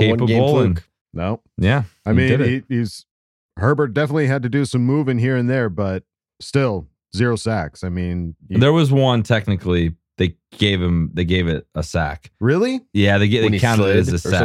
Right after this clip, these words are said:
Speaker 1: something?
Speaker 2: Yeah, it was something like that.
Speaker 3: Oh,
Speaker 2: It wasn't a
Speaker 3: come
Speaker 2: real
Speaker 3: on.
Speaker 2: sack, but it counted
Speaker 1: Oh,
Speaker 2: on the, on
Speaker 1: come
Speaker 2: the box
Speaker 1: on.
Speaker 2: score.
Speaker 3: What are we doing here?
Speaker 2: I know this shit.
Speaker 3: Well, let's look over at, uh,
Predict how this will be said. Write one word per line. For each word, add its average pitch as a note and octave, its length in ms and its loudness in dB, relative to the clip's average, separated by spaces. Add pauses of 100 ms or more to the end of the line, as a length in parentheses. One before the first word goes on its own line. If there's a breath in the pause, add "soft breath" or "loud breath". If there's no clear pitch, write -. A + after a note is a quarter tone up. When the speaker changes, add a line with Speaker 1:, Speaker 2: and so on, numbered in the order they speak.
Speaker 1:
something? A#2 140 0
Speaker 2:
Yeah, E2 240 0
it F#2+ 40 2
was F#2 120 -2
something E2+ 240 -4
like D2+ 180 -6
that. C#2+ 200 -6
Speaker 3:
Oh, D2 300 -4
Speaker 2:
It D3 40 6
wasn't F#3 300 4
a D3 40 4
Speaker 3:
come C3 120 4
Speaker 2:
real B2 160 4
Speaker 3:
on. D2 140 -4
Speaker 2:
sack, F2+ 260 -2
but G#2+ 140 2
it G2+ 100 -2
counted F2+ 380 0
Speaker 1:
Oh, D#2+ 60 2
Speaker 2:
on D#2 120 2
the, D2+ 80 -2
on D2 80 -2
Speaker 1:
come A#2+ 240 2
Speaker 2:
the E2+ 60 4
box D#2+ 380 0
Speaker 1:
on. D2+ 40 -4
Speaker 2:
score. D#2 360 0
Speaker 3:
What C3+ 260 -4
are F#2 80 -2
we E2+ 160 -4
doing F2+ 500 -4
here? D#2+ 340 -6
Speaker 2:
I D#2 60 0
know D2+ 380 0
this C2 180 -10
shit. - 540 -16 (720)
Speaker 3:
Well, F2+ 320 -6
let's G2 240 -4
look A2+ 180 -2
over G#2 360 -2
at, F#2+ 280 -6
uh, F#2 160 -4